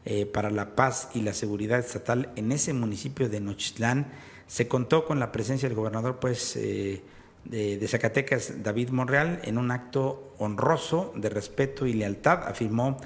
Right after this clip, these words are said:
personal del ejército mexicano.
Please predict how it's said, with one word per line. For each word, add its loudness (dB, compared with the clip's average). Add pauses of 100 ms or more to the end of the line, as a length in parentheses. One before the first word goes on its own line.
(420)
personal 2
del -2
ejército -2
mexicano. -6